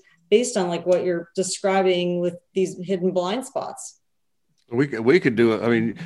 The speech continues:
Speaker 2: we could do an entire, we're, we're def-, definitely gonna have to <laughs> ask you back, 'cause there's too many different things we can talk about here, but, but, um, we could do an entire, uh, show on just that. It's, it's like, I, through the years of, of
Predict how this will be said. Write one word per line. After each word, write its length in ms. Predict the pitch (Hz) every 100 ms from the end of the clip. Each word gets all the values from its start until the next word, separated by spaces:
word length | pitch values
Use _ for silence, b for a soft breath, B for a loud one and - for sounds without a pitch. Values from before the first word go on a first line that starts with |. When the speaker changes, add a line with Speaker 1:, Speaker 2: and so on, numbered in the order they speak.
| -
Speaker 2:
we 80 | 160
could 120 | 143
do 100 | 127
an 80 | 110
entire, 680 | 95 127 123 120 107 110
we're, 600 | - 123 113 117 113 123
we're 160 | 113 113
def-, 400 | 98 123 123 113 98
definitely 300 | 117 120 107
gonna 220 | 101 101
have 160 | 107 -
to 220 | 107 -
<laughs> 20 |
ask 180 | 117 -
you 120 | 113
back, 260 | 82 107 87
'cause 100 | 90
there's 160 | 92 90
too 120 | 113
many 180 | 107 92
different 320 | 98 101 90
things 180 | 98 87
we 140 | 92
can 140 | 85
talk 200 | 80 107
about 180 | 107 90
here, 100 | 87
but, 220 | 87 92 85 B B B -
but, 240 | 107 -
um, 480 | 107 101 98 - - - - _ _ _ - -
we 160 | 139 139
could 120 | 139
do 80 | 110
an 80 |
entire, 440 | 101 87 107 101 87 - 85 95
uh, 140 | 98 85 82 -
show 320 | - 131 135
on 140 | 95
just 280 | 87 98 87
that. 360 | 98 135 107 80
It's, 220 | 98 -
it's 240 | - 101
like, 80 | 101
I, 200 | 107 127 B B B 170
through 160 | 135
the 100 | 131
years 320 | 117 120 110
of, 220 | 98 95 -
of 340 | 104 98 -